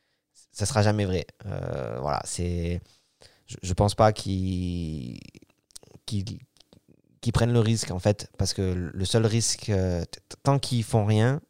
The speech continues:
les gens sont contents et les gens ont cette hype de Friends. Le jour où ils font quelque chose, s'ils se ratent, Friends, c'est fini.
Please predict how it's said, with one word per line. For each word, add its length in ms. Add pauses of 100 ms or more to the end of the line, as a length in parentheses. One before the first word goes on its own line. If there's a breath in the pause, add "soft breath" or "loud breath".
(340)
les 140
gens 100
sont 160
contents 340
et 100
les 100
gens 420
ont 180
cette 280 (100)
hype 260
de 120
Friends. 320 (560 soft breath)
Le 80
jour 140
où 40
ils 40
font 140
quelque 160
chose, 360
s'ils 280
se 140
ratent, 340 (140)
Friends, 260
c'est 140
fini. 200